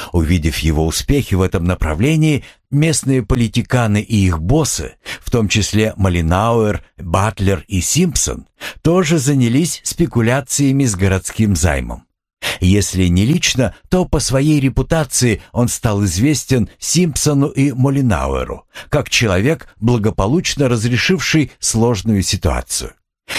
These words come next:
Предполагалось, что Стинер сделал умный ход, когда обратился к нему.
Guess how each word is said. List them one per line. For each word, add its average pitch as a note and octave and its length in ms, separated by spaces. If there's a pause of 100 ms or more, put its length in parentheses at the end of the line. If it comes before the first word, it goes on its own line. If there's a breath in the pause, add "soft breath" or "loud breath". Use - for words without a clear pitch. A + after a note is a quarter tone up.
(120)
Предполагалось, G2 720
что - 240
Стинер C3+ 560 (100)
сделал D3+ 640
умный D3 380
ход, - 380 (120 soft breath)
когда F2 340
обратился G2+ 680
к - 80
нему. G#2+ 380